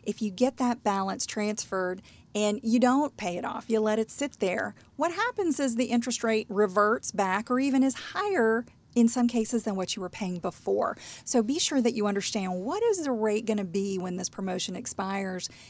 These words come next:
And if it, let's say it's a twelve-month period, if you can just pay one-twelfth every month until you've got it done and completely paid off at the end of that period, that will save you a lot of money.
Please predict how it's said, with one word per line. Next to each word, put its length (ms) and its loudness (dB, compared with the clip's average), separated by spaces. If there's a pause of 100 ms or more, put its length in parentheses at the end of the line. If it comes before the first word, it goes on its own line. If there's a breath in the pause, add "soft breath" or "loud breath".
And 100 4
if 160 0 (120)
it, 160 -2
let's 160 0
say 160 2
it's 120 -4
a 40 -6
twelve-month 540 -2
period, 400 2
if 120 -6
you 100 2
can 120 0
just 180 -4
pay 200 0
one-twelfth 1200 -2 (120)
every 420 0
month 400 0
until 260 -2
you've 240 -6
got 200 2
it 320 -6
done 280 4
and 280 -2
completely 640 0
paid 240 -2
off 180 0
at 60 -8
the 120 -2
end 120 -2
of 80 -4
that 180 0
period, 540 2 (440 soft breath)
that 280 -4
will 60 -4
save 260 -4
you 80 0
a 40 0
lot 140 0
of 60 -4
money. 360 -6